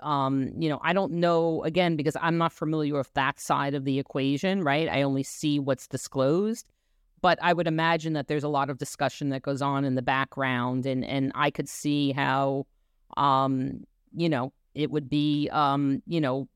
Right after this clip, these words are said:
beneficial if they knew that this was gonna, this was going to have to be disclosed, that maybe they would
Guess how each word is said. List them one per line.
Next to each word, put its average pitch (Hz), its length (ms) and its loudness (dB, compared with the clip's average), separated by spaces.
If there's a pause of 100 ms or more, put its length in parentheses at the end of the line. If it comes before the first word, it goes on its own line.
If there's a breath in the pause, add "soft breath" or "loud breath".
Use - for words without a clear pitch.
(140)
beneficial 151 840 0
if 139 140 -4
they 143 120 2
knew 147 480 0
that 139 260 2
this - 160 -2
was 147 140 -2
gonna, 151 220 0
this 139 240 -4
was 143 100 -2
going 180 300 0
to 170 120 0
have 143 200 0
to - 80 -4
be 127 160 -2
disclosed, 127 760 -2 (440)
that 139 400 2
maybe 147 340 2
they 147 140 2
would 143 260 -2